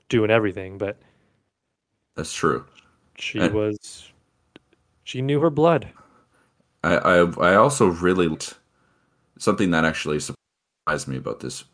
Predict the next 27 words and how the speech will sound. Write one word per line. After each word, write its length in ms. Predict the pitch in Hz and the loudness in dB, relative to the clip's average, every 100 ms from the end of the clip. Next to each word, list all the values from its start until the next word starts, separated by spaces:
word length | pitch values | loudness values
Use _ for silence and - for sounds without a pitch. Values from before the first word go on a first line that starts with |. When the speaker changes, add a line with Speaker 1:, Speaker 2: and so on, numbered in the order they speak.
| _ | _
Speaker 2:
film 340 | - 73 65 - | -12 -8 -6 -8
is, 140 | 73 73 | -8 -4
like, 180 | 73 - | -4 -2
when 160 | 82 | -4
she 300 | 80 101 98 | -2 -2 -2
came 300 | 90 - 85 | -2 -2 -2
into 220 | 82 78 78 | -2 -4 -4
the, 320 | 71 65 65 _ _ _ _ _ _ _ _ _ _ _ - | -2 -4 -6 _ _ _ _ _ _ _ _ _ _ _ -8
like, 200 | 73 73 | -6 -2
when 160 | 82 | -2
she 220 | - - 87 | -2 -2 -2
was 180 | 76 | 0
introduced, 500 | 80 76 69 80 - | -2 -2 -4 -4 -4
I'm 100 | 69 73 | -4 -4
like, 140 | 69 | -2
"Oh, 160 | 65 - | -2 -2
there's 240 | 76 80 | 0 0
the 80 | 76 | 0
love 220 | 78 92 | -2 -2
interest." 460 | 67 65 60 - - - _ _ _ _ _ _ _ - | -4 -6 -8 -10 -16 -20 _ _ _ _ _ _ _ -4
But 260 | 78 - _ | -4 -4 _
that 240 | - 71 - | -8 -6 -2
didn't 200 | 95 101 | 0 2
really 320 | 104 101 - | 2 2 0
end 160 | 80 95 | -2 -2
up 100 | 92 | 0
happening. 400 | 95 131 60 | 0 -2 -6